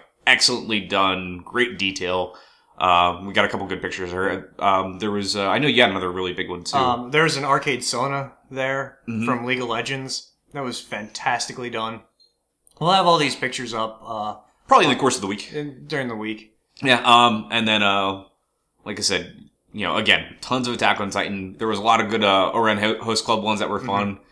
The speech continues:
Speaker 1: Lots of Hatsune Miku as well. So it was really cool. So, uh,
Speaker 2: There were a couple good Adventure Time ones there.
Speaker 1: Yeah, yeah, there really were. There was,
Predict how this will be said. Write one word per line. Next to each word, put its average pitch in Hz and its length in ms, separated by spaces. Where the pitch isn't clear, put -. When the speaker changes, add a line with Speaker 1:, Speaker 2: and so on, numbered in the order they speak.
Speaker 1:
Lots 98 300
of - 60
Hatsune 95 280
Miku 92 280
as 82 100
well. 87 260
So 120 180
it 156 40
was 170 100
really 247 180
cool. 202 300
So, 104 300
uh, 101 280
Speaker 2:
There 147 100
were 147 60
a - 20
couple 165 200
good 135 180
Adventure 113 360
Time 123 260
ones 123 300
there. 127 420
Speaker 1:
Yeah, 113 400
yeah, 139 260
there 123 140
really 156 280
were. 98 300
There 117 140
was, - 420